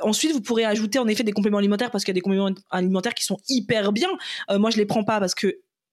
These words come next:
<clears throat> ça ne m'intéresse pas, parce que j'ai, j'aime pas les cachetons, je vous l'ai déjà dit. Je suis phobique de prendre un cachet. Mais, euh, il y a des compléments alimentaires qui sont au top du top, qui sont faits, euh, par des marques, euh, hyper clean, qui fonctionnent super bien,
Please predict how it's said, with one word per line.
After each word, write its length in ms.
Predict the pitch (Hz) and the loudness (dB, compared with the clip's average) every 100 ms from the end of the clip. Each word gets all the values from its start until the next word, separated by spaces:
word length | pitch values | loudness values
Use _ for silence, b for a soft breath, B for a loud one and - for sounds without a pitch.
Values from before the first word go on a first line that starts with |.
| - | -2
<clears throat> 680 | 233 175 - _ _ _ | -2 -2 -6 _ _ _
ça 160 | - 214 | -6 0
ne 80 | 202 | 0
m'intéresse 480 | 196 196 208 202 208 | 0 -2 -2 -4 -4
pas, 120 | 247 | -6
parce 120 | - | -4
que 80 | 202 | -6
j'ai, 180 | 180 - | -4 -4
j'aime 120 | 196 | -4
pas 80 | 185 | -2
les 80 | 190 | -2
cachetons, 280 | 214 208 294 | -2 0 0
je 40 | |
vous 60 | 240 | 2
l'ai 120 | 202 | 2
déjà 160 | 196 208 | 0 0
dit. 140 | 339 - B B | -2 -4 B B
Je 60 | - | -4
suis 80 | |
phobique 340 | 220 202 202 196 | 0 0 2 2
de 140 | 185 | 0
prendre 240 | 175 202 185 | 0 0 0
un 40 | |
cachet. 360 | 190 196 294 302 B B B B | 0 -2 -2 -4 B B B B
Mais, 300 | 226 226 214 | 4 4 2
euh, 160 | 190 | 2
il 40 | 190 | 2
y 60 | |
a 60 | 202 | 2
des 140 | 196 | 2
compléments 280 | 190 214 208 | 2 2 4
alimentaires 300 | 202 196 262 | 4 2 0
qui 100 | - | -2
sont 160 | - 202 | -2 0
au 100 | - | 2
top 240 | 190 262 208 | 2 2 2
du 140 | 202 | 0
top, 180 | 202 277 | 0 -2
qui 120 | - | -2
sont 100 | - | 0
faits, 240 | 202 220 202 | 0 2 2
euh, 80 | 175 B B - | 0 B B -4
par 140 | 202 | 0
des 120 | 196 | 2
marques, 320 | 196 214 - | 2 0 0
euh, 300 | 196 180 175 175 _ _ | 0 2 0 -4 _ _
hyper 380 | 262 254 247 - | -2 0 0 0
clean, 300 | - 294 330 - B | 0 2 2 -2 B
qui 100 | - | -4
fonctionnent 320 | 240 226 226 202 | 0 2 2 0
super 380 | - 247 226 202 | 0 0 0 2
bien, 280 | 214 285 | 2 2